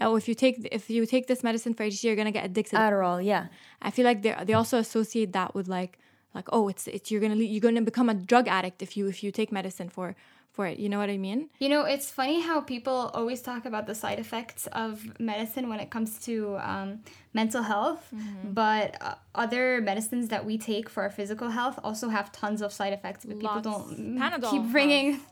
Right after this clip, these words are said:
Speaker 1: everyone's favorite medicine. <laughs>
Speaker 3: Yeah, you can get addicted. Well, you can get addicted to painkillers, so.
Speaker 1: I, but I think that also we have, like,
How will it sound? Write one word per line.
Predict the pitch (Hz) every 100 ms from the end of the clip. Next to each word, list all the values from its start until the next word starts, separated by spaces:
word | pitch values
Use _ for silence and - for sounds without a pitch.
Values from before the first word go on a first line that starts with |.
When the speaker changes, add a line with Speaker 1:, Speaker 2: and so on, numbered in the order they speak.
| -
Speaker 1:
everyone's | 247 285 294
favorite | 285 277 226
medicine. | 240 262 190 190 202
<laughs> | 254 285 254 226 202 220
Speaker 3:
Yeah, | 320
you | 302
can | 381 415
get | 359 381
addicted. | 269 392 359 262 226 226
Well, | 269
you | 277
can | 320 392
get | 370
addicted | 277 311 330
to | 294
painkillers, | - 277 381 240 214 233
so. | - 220 220 240 - _ _ _ -
Speaker 1:
I, | - 262 269
but | 302
I | 311
think | 381 403 330
that | 269
also | 127 262 285 311
we | 277
have, | 254 269 220 - _ _ _ _ - - -
like, | 240 233 226